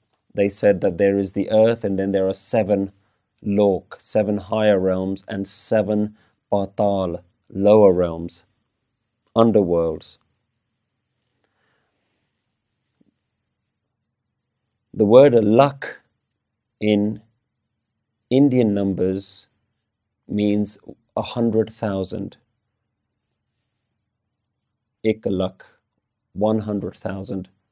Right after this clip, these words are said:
Lakh means hundreds of thousands. And here Guruji uses a very specific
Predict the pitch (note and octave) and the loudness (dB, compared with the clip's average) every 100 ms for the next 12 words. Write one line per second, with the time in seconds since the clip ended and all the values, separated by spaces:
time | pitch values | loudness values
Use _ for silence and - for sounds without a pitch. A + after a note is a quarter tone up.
0 | _ G#2 G2+ A2+ - G2+ G2+ G#2 G2 - | _ -4 0 0 -4 -6 -4 -4 -6 -10
1 | - B2 B2+ A#2+ G#2 A2+ - G#2 G#2 G2 | -4 -2 -2 -2 -2 -6 -6 -4 -4 -4
2 | F#2 F#2 - - _ _ _ _ _ _ | -8 -10 -12 -16 _ _ _ _ _ _
3 | _ _ _ _ _ _ _ _ _ _ | _ _ _ _ _ _ _ _ _ _
4 | _ _ _ - A#2+ A2 D3 F3 D#3+ C3+ | _ _ _ 0 0 2 4 6 4 2
5 | C#3 C3+ B2+ B2+ - - G#2+ B2+ A#2 G#2+ | 0 2 0 0 -2 -2 2 2 2 0
6 | G#2 G2 - F#2+ A2+ C3+ C#3 - A#2+ - | -2 -4 -4 2 2 2 -2 -6 -6 -4
7 | C#3+ C#3 C#3 - | -2 -2 -4 -8